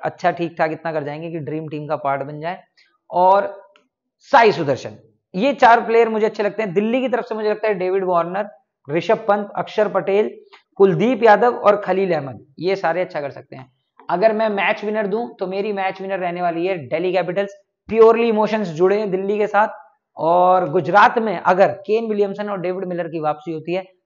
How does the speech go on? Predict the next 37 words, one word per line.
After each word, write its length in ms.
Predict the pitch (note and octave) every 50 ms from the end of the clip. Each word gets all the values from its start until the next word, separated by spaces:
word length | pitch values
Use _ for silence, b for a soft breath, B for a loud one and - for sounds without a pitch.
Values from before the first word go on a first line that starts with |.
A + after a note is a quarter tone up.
| _ -
तो 80 | F3
मैं 120 | F3 F3+ F3
गुजरात 340 | D#3 C#3+ C#3+ C#3+ C#3 C3+ -
के 60 | - D#3
साथ 160 | D#3 D3 C#3
हो 100 | - C#3+
जाऊंगा, 320 | C3 C3+ C3 C#3 D#3+ F3+ F3 - _ _ -
ये 100 | B2 B2+
भी 100 | B2+ C3+
बात 180 | B2+ B2+ A#2 A2
बता 240 | A2+ A#2 A#2 A#2 A2+
रहा 100 | A#2 A#2+
हूँ। 80 | A#2 _ _ _ _ _ -
लेकिन 200 | C#3+ C#3 E3+ E3
ये 100 | E3 E3
मैच 200 | D#3+ D#3+ D#3+ D#3+
तब 80 | F3+ D#3+
भी 120 | D#3 E3
देखने 260 | E3 F3 D#3+ E3 E3+ E3
वाला 140 | D#3+ D#3+
होगा, 160 | E3 E3+ G3 F#3+ - - _ -
मैं 80 | C#3 C#3
बैठूंगा 320 | C#3+ D3 C#3+ D#3 E3+ E3+
दिल्ली 220 | D3+ C#3+ C#3 C#3+ C#3+
कैपिटल्स 360 | C#3+ C#3 C3 D3 E3 D#3+ -
के 80 | E3+ E3
साथ 140 | E3+ E3
ही। 140 | E3 F#3 G3 G3 b b b b b b -
जिसने 200 | C#3+ C#3+ F#3+ F#3+
अभी 120 | F#3 F3+
तक 80 | F#3 F#3
सब्सक्राइब 400 | F#3+ F#3+ - - F#3 F3+ F3+ F3+
नहीं 160 | F3+ F3+ F3
किया, 140 | E3+ G3 G3 D4 - - _ _
सब्सक्राइब 380 | - C#3+ - - E3+ F3 E3+
कर 100 | F3 F3
लेना। 260 | E3 E3+ F#3 G3 F3+